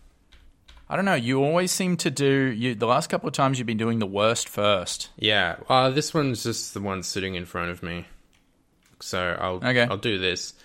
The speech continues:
Speaker 2: Uh, I went to watch the film because I had Joaquin Phoenix, Claire Danes, and Sean Penn in it.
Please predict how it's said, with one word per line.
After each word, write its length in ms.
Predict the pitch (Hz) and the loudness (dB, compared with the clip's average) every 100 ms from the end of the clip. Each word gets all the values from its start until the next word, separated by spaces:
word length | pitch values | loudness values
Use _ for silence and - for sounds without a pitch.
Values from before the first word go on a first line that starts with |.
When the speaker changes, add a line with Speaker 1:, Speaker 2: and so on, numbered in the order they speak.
| - - - - - - | -20 -20 -20 -20 -18 -6
Speaker 2:
Uh, 520 | 101 101 98 98 92 - _ _ _ _ _ _ _ - | -2 0 2 2 0 -4 _ _ _ _ _ _ _ -6
I 160 | 127 151 | -2 2
went 260 | 143 123 | 2 0
to 100 | - | -2
watch 280 | 117 113 - | -2 -2 -2
the 80 | 113 | -8
film 260 | - 101 | -4 -4
because 240 | 107 110 104 | -4 -4 -4
I 60 | |
had 200 | 101 107 | -4 -6
Joaquin 320 | 98 95 107 107 | -6 -6 -4 -6
Phoenix, 460 | - 139 139 135 | -4 -2 -2 -6
Claire 300 | - 120 117 | -6 -2 0
Danes, 340 | 104 95 95 92 | 0 -2 -4 -8
and 160 | 90 | -10
Sean 300 | - 101 92 | -8 -6 -6
Penn 260 | 92 98 92 | -8 -8 -6
in 140 | 85 | -6
it. 160 | 82 | -8